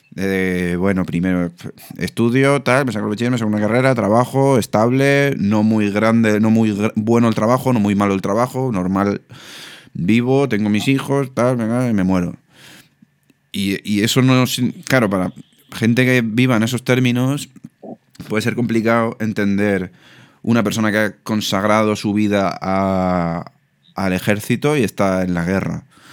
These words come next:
¿no? Y, y al revés. ¿Por qué? Porque, y, y, y las sutilezas,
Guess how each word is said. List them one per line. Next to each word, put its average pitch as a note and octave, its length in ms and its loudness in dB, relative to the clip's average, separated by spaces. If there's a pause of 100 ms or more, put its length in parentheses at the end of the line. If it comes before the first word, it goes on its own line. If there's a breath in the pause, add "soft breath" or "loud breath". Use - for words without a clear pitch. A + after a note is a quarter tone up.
(960 loud breath)
¿no? A#2 380 -2
Y, G2+ 200 -2
y G#2+ 140 -2
al F#2 180 0
revés. F2+ 600 -2
¿Por F#2 200 -8
qué? A#2 220 0
Porque, F#2 340 -6
y, F2+ 220 -8
y, A2 180 -4
y A#2 120 -2
las G#2+ 160 -2
sutilezas, A2 840 -2